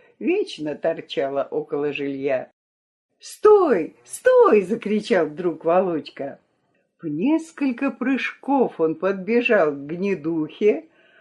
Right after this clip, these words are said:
Она всегда ходила в узде, с разбегу закинул на неё своё небольшое цепкое тело,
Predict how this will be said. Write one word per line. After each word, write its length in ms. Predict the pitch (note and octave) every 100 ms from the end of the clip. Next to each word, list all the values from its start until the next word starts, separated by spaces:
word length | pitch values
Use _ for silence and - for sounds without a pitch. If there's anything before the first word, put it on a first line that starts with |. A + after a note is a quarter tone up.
| _
Она 380 | F#3+ C4+ E4+ D#4
всегда 440 | - A#3 C4+ C4
ходила 460 | A#3 C4+ A#3+ B3+ A3+
в 60 |
узде, 720 | C4 D4 A3 D3+ D#3+ C#3 - - _ _ _
с 160 | - -
разбегу 1200 | A#3 D#4+ D#4+ B3 B3 G3 G#3+ E4 C4+ E3 E3+ E3
закинул 800 | D3+ F#3 A3 A#3+ C#4 G#3+ F#3+ F3
на 160 | F#3
неё 340 | G3+ A3 A3 E3
своё 580 | - F3 F#3 G#3 G3 F3 _ -
небольшое 1120 | G#3+ C#4 D4+ D4 C4 - C#4+ C4 F#3 D#3 C#3+ _
цепкое 640 | - B3+ F3+ - E3+ D#3+
тело, 560 | D3+ - D4 D#4 B3 B3